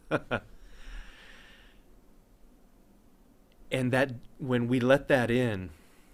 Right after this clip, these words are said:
and we, when we're able to be healed from maybe all those disappointments when we reached out,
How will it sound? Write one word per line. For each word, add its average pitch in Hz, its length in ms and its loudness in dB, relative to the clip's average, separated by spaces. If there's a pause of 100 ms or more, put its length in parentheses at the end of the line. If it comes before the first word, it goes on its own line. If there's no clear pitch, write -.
(400)
and 120 120 -8
we, 117 160 0
when 123 280 -2
we're 123 160 4
able 120 260 2
to 117 80 -2
be 107 140 -4
healed 135 400 4
from 113 160 -4
maybe 110 200 0
all 113 200 4
those 117 160 0
disappointments 117 880 -2
when 107 100 -4
we 104 140 -4
reached 107 340 -4
out, 107 280 -2